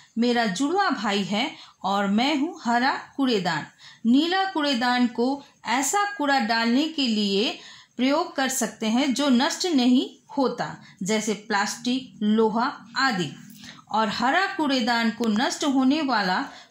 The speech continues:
कूड़ा डालने के लिए प्रयोग कर सकते हैं, जैसे सब्जी, फलों के छिलके आदि।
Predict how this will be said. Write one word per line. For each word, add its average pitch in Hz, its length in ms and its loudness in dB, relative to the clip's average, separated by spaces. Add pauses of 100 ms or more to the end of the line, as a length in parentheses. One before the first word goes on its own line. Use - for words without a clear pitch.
(140)
कूड़ा 262 300 2 (100)
डालने 220 500 2
के 330 180 -2
लिए 214 380 0 (720)
प्रयोग 233 380 0
कर 285 140 0
सकते - 400 -4
हैं, 165 240 -8 (180)
जैसे 226 680 -2 (140)
सब्जी, 254 540 0
फलों 233 340 0
के 226 180 -4
छिलके 285 520 -2 (180)
आदि। 190 360 -2